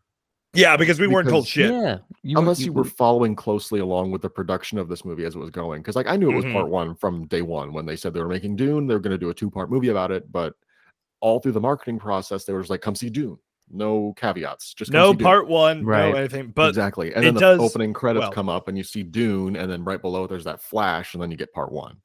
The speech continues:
Speaker 1: Yeah. I
Speaker 2: So I
Speaker 1: do,
Speaker 2: think
Speaker 1: um, yeah, I'm sorry. I got
Speaker 2: No,
Speaker 1: nothing.
Speaker 2: no, you, you go, you go, you go.
Speaker 1: Okay. Um, this is just,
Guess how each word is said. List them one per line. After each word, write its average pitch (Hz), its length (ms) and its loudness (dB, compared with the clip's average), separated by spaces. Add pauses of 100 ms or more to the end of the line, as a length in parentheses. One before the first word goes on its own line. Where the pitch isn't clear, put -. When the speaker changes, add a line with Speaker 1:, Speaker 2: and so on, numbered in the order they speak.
(200)
Speaker 1:
Yeah. 143 220 -2 (1080)
I 170 120 4
Speaker 2:
So - 40 0
I 196 60 2
Speaker 1:
do, 247 100 2
Speaker 2:
think 196 240 -4 (560)
Speaker 1:
um, 113 520 2 (760)
yeah, 120 160 -2
I'm 101 100 -6
sorry. 95 260 -4 (180)
I 101 140 -6
got 95 120 -4
Speaker 2:
No, 131 60 0
Speaker 1:
nothing. 120 100 0
Speaker 2:
no, 127 120 0
you, 120 120 -2
you 123 180 0
go, - 120 -4
you 95 100 -8
go, 87 80 -8
you 82 80 -8
go. - 120 -18 (340)
Speaker 1:
Okay. 190 220 4 (260)
Um, 127 420 6 (580)
this 165 260 0
is 180 160 -6
just, - 380 0